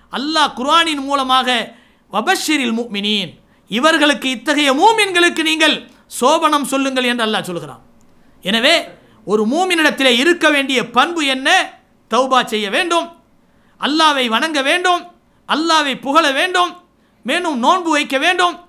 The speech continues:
ருக்கு சுஜூதுகளை செய்ய வேண்டும், நன்மையை ஏவ வேண்டும்,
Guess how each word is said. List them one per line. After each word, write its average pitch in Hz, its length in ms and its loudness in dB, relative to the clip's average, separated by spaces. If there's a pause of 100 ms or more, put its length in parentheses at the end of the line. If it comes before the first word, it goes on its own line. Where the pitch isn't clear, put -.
(340)
ருக்கு 330 380 0
சுஜூதுகளை 294 680 0
செய்ய 294 320 0
வேண்டும், 349 380 2 (320)
நன்மையை 302 640 2
ஏவ 339 140 0
வேண்டும், 349 440 0